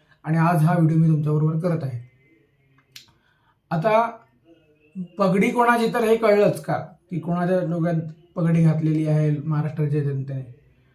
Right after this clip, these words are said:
परंतु पागोटाचे शिलेदार देखील त्या पगडीसोबत आलेले आहेत,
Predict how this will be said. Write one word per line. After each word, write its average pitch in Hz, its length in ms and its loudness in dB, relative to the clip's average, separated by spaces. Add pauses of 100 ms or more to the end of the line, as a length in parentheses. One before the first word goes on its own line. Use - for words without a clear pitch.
(340)
परंतु 202 360 0
पागोटाचे 226 680 2
शिलेदार 202 420 2
देखील 190 320 -2
त्या 185 100 -2
पगडीसोबत 170 680 -2
आलेले 160 300 2
आहेत, 139 340 -2